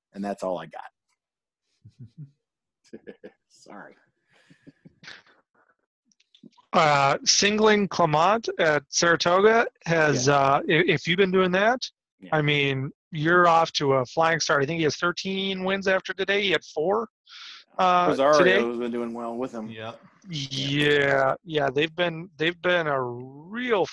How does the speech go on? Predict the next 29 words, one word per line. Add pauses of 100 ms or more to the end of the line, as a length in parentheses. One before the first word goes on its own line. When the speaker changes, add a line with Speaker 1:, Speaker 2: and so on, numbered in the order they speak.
(100)
Speaker 2:
formidable
combo.
Even, (160)
even (240)
when
you
look
at
statistics
that
Clement (320)
typically
doesn't
do
well
with, (1040)
he's
been
winning. (600)
Um, (140)
so
yeah,
I,
I, (120)
I'm
all
aboard
Timeless
Journey.